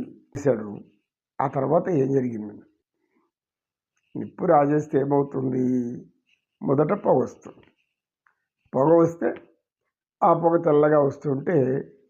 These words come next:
అక్కడిదో నిప్పు ఉంది అనుకుంటాం. అంటే ఎక్కడ పొగ ఉందో అక్కడ నిప్పు ఉంటుందని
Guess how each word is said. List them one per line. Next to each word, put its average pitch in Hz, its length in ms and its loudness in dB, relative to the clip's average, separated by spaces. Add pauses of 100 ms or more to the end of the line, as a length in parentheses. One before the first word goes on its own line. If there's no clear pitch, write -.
(120)
అక్కడిదో 165 400 2
నిప్పు 143 360 2
ఉంది 131 340 2
అనుకుంటాం. 104 480 -10 (1160)
అంటే - 500 -2 (1300)
ఎక్కడ 180 240 0
పొగ 175 300 4
ఉందో 170 520 2
అక్కడ 170 260 2
నిప్పు 156 320 4
ఉంటుందని 139 580 2